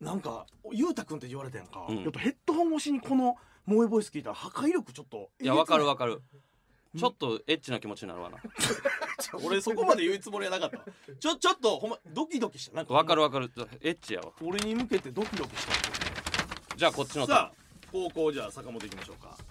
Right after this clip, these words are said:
Speaker 2: はい。
Speaker 1: 坂本。はい。何番や？
Speaker 2: えー、八番、ひらめきんさん。
Speaker 1: 八番、ひらめきんさん。
Speaker 2: ひらめきん。
Speaker 1: さ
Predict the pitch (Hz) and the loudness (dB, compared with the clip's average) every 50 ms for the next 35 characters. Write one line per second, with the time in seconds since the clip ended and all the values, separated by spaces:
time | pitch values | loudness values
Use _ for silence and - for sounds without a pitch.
0 | - - - - - - - - - - _ - - 247 254 - - 104 104 95 | -20 -20 -20 -20 -20 -20 -20 -20 -20 -20 _ 4 6 6 6 6 2 -6 -14 -4
1 | - - 262 320 294 175 202 - _ _ _ _ _ _ _ _ 131 143 185 233 | 4 6 6 6 6 4 -2 -10 _ _ _ _ _ _ _ _ -2 0 4 6
2 | 285 311 359 359 294 160 - - _ _ _ _ _ _ _ _ _ - 170 170 | 8 8 10 8 6 4 2 -4 _ _ _ _ _ _ _ _ _ 0 2 4
3 | 156 151 196 277 294 - 320 277 247 190 139 107 - - _ _ _ - - 233 | 4 6 6 4 4 4 6 6 6 6 6 2 -4 -10 _ _ _ 0 6 8
4 | 269 311 311 285 240 - - 160 127 113 - - 101 92 - - _ _ _ _ | 8 8 8 6 4 4 2 0 0 0 -2 -4 -6 -6 -8 -12 _ _ _ _
5 | - 180 151 - 214 175 165 131 107 - - 180 190 233 240 214 - 170 165 156 | -14 -12 -8 -6 -4 -2 -2 -4 -4 -8 -6 -2 0 2 2 0 0 -2 -4 -6
6 | - - 127 104 90 - - - 156 151 185 226 226 165 131 - - 110 92 85 | -6 -8 -12 -14 -14 -14 -10 -8 -6 -4 -2 -2 -2 -2 -2 -6 -8 -10 -10 -10
7 | - | -14